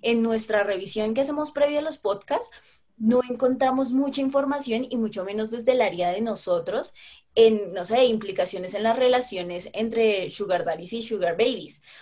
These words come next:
o, o estos perfiles de estas personas, como que eso, eso sería interesante investigarlo, pues, y, y a quien le interese o quien sepa, eh, que nos esté escuchando sobre algunas de estas cosas puede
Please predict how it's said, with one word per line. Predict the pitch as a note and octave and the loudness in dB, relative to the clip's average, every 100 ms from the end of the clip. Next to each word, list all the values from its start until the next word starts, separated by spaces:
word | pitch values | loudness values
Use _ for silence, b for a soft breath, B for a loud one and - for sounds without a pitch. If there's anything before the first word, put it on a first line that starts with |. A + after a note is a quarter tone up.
| B _ | B _
o, | A3+ G#3+ G#3+ G#3 G3 - | 6 8 8 4 2 2
o | A3+ | 4
estos | A3+ A3 G3+ | 4 2 -8
perfiles | - G3 F3+ A#3+ A3 G#3 G3 | 0 0 0 -2 -2 0 0
de | G#3+ | 0
estas | A#3+ G#3 E3 | 0 -2 0
personas, | A3+ A3 A#3 A3 D#3 | -2 2 0 0 -8
como | E3 E3 | -10 -10
que | F#3 E3+ - | -10 -10 -10
eso, | - F#3 G3 F#3+ - | -8 -6 -4 -4 -4
eso | G#3 F#3 F#3+ F#3+ G#3+ B3 B3+ - - - | -8 -6 -4 -2 0 -2 -2 -4 -10 -18
sería | - G#3 F#3 | -6 -6 -6
interesante | E3+ E3 G#3 C4 F#3+ E3 F3 | -4 2 2 2 -2 -2 -8
investigarlo, | F3+ A3 B3+ G3 E3+ E3+ F3 B B B B B _ | -4 -4 0 2 2 0 -4 B B B B B _
pues, | G3 - | -8 -8
y, | - G3 F#3 - | -8 -6 -6 -2
y | |
a | G3 | -4
quien | F#3+ F#3+ | -2 -6
le | F#3+ | -6
interese | F#3+ F#3+ F#3+ F3+ G#3+ A3 | -6 -6 -4 -4 0 2
o | B3+ - | 2 0
quien | A#3+ A3 G#3+ | 2 2 2
sepa, | - G#3+ G#3+ G#3+ A3 C4+ b b b _ | 8 8 8 4 0 -4 b b b _
eh, | A3+ A3+ A3 A3 | 6 8 8 4
que | G#3 | -4
nos | G3 | -4
esté | G3+ G3 | -6 -6
escuchando | F3+ F#3 F3+ G#3+ A3 A3+ | -10 -8 -4 -2 2 2
sobre | C4 B3+ B3 | 4 4 2
algunas | A3+ G3 F3 | -2 -4 -4
de | G3+ | -4
estas | A3 G#3+ | -6 -6
cosas | G3 G3 - | -4 -4 -2
puede | A#3 A3 A3+ - | 4 6 6 2